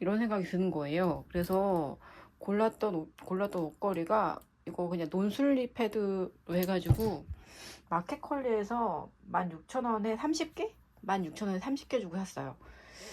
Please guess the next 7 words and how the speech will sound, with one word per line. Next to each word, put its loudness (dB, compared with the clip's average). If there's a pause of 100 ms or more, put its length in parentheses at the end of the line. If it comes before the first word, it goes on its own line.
(220)
근데 2
저는 2
이게 0
좀 -8
더 0 (200)
얇았으면 2
좋겠더라고요. -6